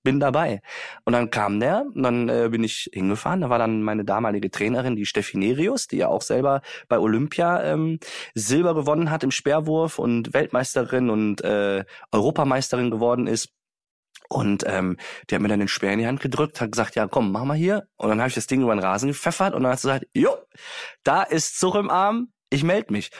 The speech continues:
Und genau so war's. Sie hat sich nach einer Woche gemeldet, gesagt, hier, wir können hier die Rahmenbedingungen bieten, ähm, wir würden dir, ähm, eine W G, ähm, könntest du einziehen und halt auch tatsächlich einen Ausbildungsplatz. Und das war dann natürlich für mich sehr reizvoll,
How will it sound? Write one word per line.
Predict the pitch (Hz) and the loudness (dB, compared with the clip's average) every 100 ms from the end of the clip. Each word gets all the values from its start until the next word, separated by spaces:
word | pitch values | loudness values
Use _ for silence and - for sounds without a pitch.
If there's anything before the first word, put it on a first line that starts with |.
| - _ | -20 _
Und | 101 | -4
genau | 104 104 104 | 0 0 0
so | 123 | 0
war's. | 170 117 - | -2 -2 0
Sie | 107 | -2
hat | |
sich | - 123 - | 0 -2 0
nach | 110 | 0
einer | 107 | 2
Woche | 104 120 | 0 0
gemeldet, | 107 101 104 117 - | 0 0 0 0 -2
gesagt, | 110 113 - | -2 -2 -2
hier, | - 127 170 - - - | -2 0 -2 -8 -18 -12
wir | - | -8
können | - 123 | -2 0
hier | 120 113 | 0 0
die | 110 | 0
Rahmenbedingungen | 101 110 127 139 143 135 | 2 0 0 0 0 -2
bieten, | 139 143 160 170 - - - | -4 0 -2 -2 -8 -20 -8
ähm, | - 117 113 113 110 | -2 0 2 0 0
wir | 107 104 | -2 0
würden | 117 120 | 0 0
dir, | 110 110 104 104 | 0 0 2 0
ähm, | 104 104 98 98 95 | 0 0 0 -2 0
eine | 110 101 | 0 0
W | |
G, | 90 107 135 180 | -2 0 0 0
ähm, | - 143 151 151 135 - | -2 0 0 -2 -4 -4
könntest | 156 151 - | -2 -2 -2
du | - | 0
einziehen | 139 147 - 156 | 0 -2 -2 -2
und | - 127 127 | 0 0 0
halt | 127 127 - | 0 0 2
auch | 117 127 | 2 2
tatsächlich | - 120 127 143 | -2 -4 -2 -2
einen | - | 0
Ausbildungsplatz. | 220 - 95 85 - - 90 - | 0 0 -2 -2 -4 -4 -2 -2
Und | - 90 | -2 -2
das | 92 - | -2 0
war | 113 | 2
dann | 117 | 2
natürlich | 120 - 117 | 0 0 -2
für | - | 0
mich | 110 117 | 0 0
sehr | 113 98 | 0 2
reizvoll, | 104 117 - 151 165 | 0 0 2 2 0